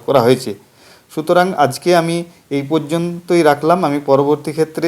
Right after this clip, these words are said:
এই সংবিধানের উপর খুঁটিনাটি ছোটোখাটো প্রশ্নের যে উত্তর, সেগুলো আমি এইভাবে দেওয়ার চেষ্টা করব। তোমরা একটু দেখার চেষ্টা করবে। সকলকে আন্তরিক প্রীতি, শুভেচ্ছা, অভিনন্দন, শ্রদ্ধা, নমস্কার জানিয়ে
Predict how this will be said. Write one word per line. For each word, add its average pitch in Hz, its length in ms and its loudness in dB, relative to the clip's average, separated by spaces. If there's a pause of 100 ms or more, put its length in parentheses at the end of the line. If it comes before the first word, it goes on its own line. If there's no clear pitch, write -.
(140)
এই 143 140 -2
সংবিধানের 139 600 -4
উপর 151 200 -6
খুঁটিনাটি 143 540 -4
ছোটোখাটো 139 580 -4
প্রশ্নের 135 400 -2
যে 135 140 0 (440)
উত্তর, 135 320 2
সেগুলো 139 360 0
আমি 139 160 0
এইভাবে 135 400 2
দেওয়ার 127 300 2
চেষ্টা 131 280 -6
করব। 143 200 -6 (140)
তোমরা 123 220 -2
একটু 127 240 -4 (440)
দেখার 120 340 -2
চেষ্টা 127 280 -4
করবে। 147 280 0 (260)
সকলকে 127 600 -2
আন্তরিক 120 420 -4 (140)
প্রীতি, 127 260 -8
শুভেচ্ছা, 131 680 -4
অভিনন্দন, 123 500 -2
শ্রদ্ধা, 117 420 -4
নমস্কার 113 440 -2
জানিয়ে 165 320 0